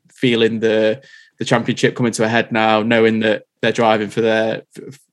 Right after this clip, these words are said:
many of them driving for their careers and for their, for their next deal next year, and are in the spotlight. And I, I think this always tends to happen a little bit towards the end of the year, where we start to see people, you know, maybe not, you know, I, I don't think anyone's been particularly dangerous in that Gateway race in, in how they've,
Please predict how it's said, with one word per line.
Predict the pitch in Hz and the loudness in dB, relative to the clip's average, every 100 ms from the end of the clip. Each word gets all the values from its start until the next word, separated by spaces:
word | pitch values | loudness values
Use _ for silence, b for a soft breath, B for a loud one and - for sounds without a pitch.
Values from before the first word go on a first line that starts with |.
| - | -12
many | 123 120 113 | -4 0 0
of | 110 | -2
them | 110 | -2
driving | 110 110 110 | 0 0 0
for | 107 110 | -4 -2
their | 107 104 | 0 0
careers | - 113 113 113 110 | 0 4 6 4 2
and | 107 110 | -4 -4
for | |
their, | 110 107 107 - | 0 0 0 -4
for | - | -6
their | 113 | -4
next | 113 - - | -2 -6 -4
deal | 117 117 110 | 0 2 2
next | 113 - | -2 -4
year, | 120 113 110 | 2 4 4
and | 110 113 B B B B | 0 -4 B B B B
are | 120 117 | 0 0
in | 113 | 0
the | |
spotlight. | - 131 127 117 110 | 0 0 2 0 0
And | 113 113 120 - | -2 -6 -8 -2
I, | 117 107 | 0 0
I | |
think | 131 123 | 0 -2
this | 113 | 0
always | 120 117 | 0 0
tends | 117 117 110 | 0 -4 -2
to | 120 | -4
happen | 110 113 | -4 -4
a | 110 | -2
little | 117 113 | -2 -2
bit | 113 - | -2 -2
towards | 113 107 | 0 0
the | 113 | 0
end | 110 | -2
of | 107 | -2
the | 110 | 0
year, | 113 107 | 0 0
where | |
we | 104 | -4
start | - 117 107 | -4 -6 -4
to | - | -6
see | - 107 | -8 -6
people, | 110 107 110 113 B B B B B | -6 -4 -2 -2 B B B B B
you | - | -4
know, | 110 | -2
maybe | 104 117 107 110 101 _ _ _ _ - | 2 2 2 0 -2 _ _ _ _ -6
not, | - - | -4 -2
you | - | 2
know, | 120 113 - | 2 2 0
I, | 135 127 | 0 0
I | 180 | 2
don't | 175 | 2
think | 139 | 4
anyone's | 135 120 120 117 | 2 2 0 0
been | 123 117 | 0 0
particularly | - 135 - 117 113 | -2 -2 0 0 2
dangerous | 120 120 113 104 | 2 2 0 -2
in | 113 | -4
that | - | -2
Gateway | 117 110 110 | -2 0 0
race | 110 110 - | 2 0 -2
in, | 117 110 | -6 -8
in | 110 | -6
how | 113 110 | -4 -2
they've, | 113 117 | -2 -4